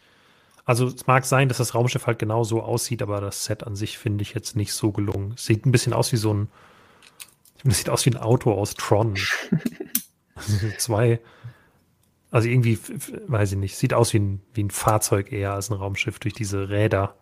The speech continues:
Speaker 1: die da an der Innenseite befestigt
Speaker 2: Ja,
Speaker 1: sind.
Speaker 2: es hat so was Blade Runner-mäßiges.
Speaker 1: Ja, vielleicht, ja.
Speaker 2: Also so von dieser Art, dass diese beiden,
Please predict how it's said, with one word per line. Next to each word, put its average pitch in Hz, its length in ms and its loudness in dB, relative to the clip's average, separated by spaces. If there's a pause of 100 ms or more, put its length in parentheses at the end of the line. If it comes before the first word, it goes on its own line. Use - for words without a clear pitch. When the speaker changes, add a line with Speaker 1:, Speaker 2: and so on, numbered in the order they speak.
(240)
Speaker 1:
die 104 80 -6
da 98 160 0
an 101 80 -4
der 104 100 -6
Innenseite 104 440 -4
befestigt - 420 -6
Speaker 2:
Ja, 160 80 2
Speaker 1:
sind. 104 80 8
Speaker 2:
es 104 100 4
hat 113 140 6
so - 80 2
was 101 160 6
Blade 107 420 8
Runner-mäßiges. 98 920 2 (1000)
Speaker 1:
Ja, 120 180 6
vielleicht, 101 440 -4
ja. 113 40 -2
Speaker 2:
Also 98 320 8
so 95 160 8
von 104 360 6
dieser 98 300 6
Art, 98 260 4
dass 104 100 -2
diese 101 220 0
beiden, 95 580 4